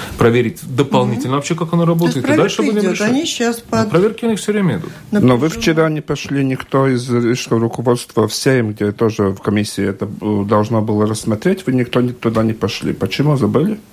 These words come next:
Speaker 1: Но исполнительный директор не находился в Риге, у меня и у вице-мэра в это время не было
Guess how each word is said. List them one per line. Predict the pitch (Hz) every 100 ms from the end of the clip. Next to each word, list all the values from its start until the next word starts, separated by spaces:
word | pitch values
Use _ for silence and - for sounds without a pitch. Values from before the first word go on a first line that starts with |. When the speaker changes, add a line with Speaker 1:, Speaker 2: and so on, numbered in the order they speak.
| - - - - -
Speaker 1:
Но | 139 123 120 120 120 117 113 110 107 104
исполнительный | - 120 175 131 107
директор | 107 104 90 - 107
не | 104
находился | - 104 104 -
в | 104
Риге, | 131 156 127
у | 107
меня | 107 123 131
и |
у | 104
вице-мэра | 101 - 107 104 98
в |
это | 101 101
время | 101 101 101
не | 101
было | 101 98 98